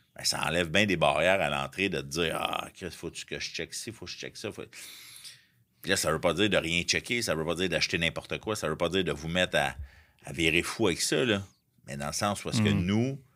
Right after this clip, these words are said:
Speaker 1: on est conscient de ce qu'on offre, puis les clients nous le remettent bien.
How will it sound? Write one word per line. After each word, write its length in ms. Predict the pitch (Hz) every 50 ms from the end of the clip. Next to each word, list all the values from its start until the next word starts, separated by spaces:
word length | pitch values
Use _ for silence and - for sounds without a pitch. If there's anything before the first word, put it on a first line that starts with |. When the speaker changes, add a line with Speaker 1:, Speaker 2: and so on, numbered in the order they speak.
| _ _ _ _ _ _ _ _ _ _ _
Speaker 1:
on 100 | - 78
est 80 | 82 85 - -
conscient 720 | - 117 107 104 101 92 - - - - 107 110 110 113
de 100 | 110 95
ce 120 | 82 - -
qu'on 240 | - 87 82 85 95
offre, 180 | 117 135 - -
puis 120 | - 82
les 100 | 80 78
clients 380 | 80 - - 85 87 98 104 107
nous 120 | 98 87
le 80 | 82 82
remettent 400 | 80 82 80 82 80 76 71 78
bien. 280 | 82 90 110 139 180